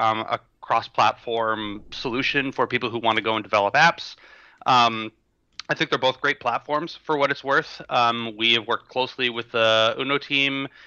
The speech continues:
Um, the folks over there are fantastic. Um, we work closely, uh, with David and Maddie and the Maui team. Um, and so two, you know, really excellent options. There are, um, there are developer experience differences there. They're produced by different companies.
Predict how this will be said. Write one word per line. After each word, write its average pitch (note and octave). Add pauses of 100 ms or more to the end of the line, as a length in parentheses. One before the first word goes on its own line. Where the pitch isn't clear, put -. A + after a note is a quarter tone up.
(140)
Um, A2+
the A2+
folks A#2+
over A#2
there A#2
are G#2
fantastic. C3+
Um, A2
we A2
work G#2+
closely, A#2 (380)
uh, A2
with A2
David D3+
and A2
Maddie C3+
and A#2+
the A2+
Maui A#2+
team. B2+
Um, A2
and A2
so A#2
two, D#3 (160)
you C3+
know, A#2
really A#2
excellent A2+
options. A2+ (220)
There D3+
are, C3
um, A#2+ (140)
there C#3
are C3+
developer A#2+
experience D3+
differences C#3+
there. D3 (280)
They're D#3+
produced D3+
by C#3
different A#2+
companies. D#3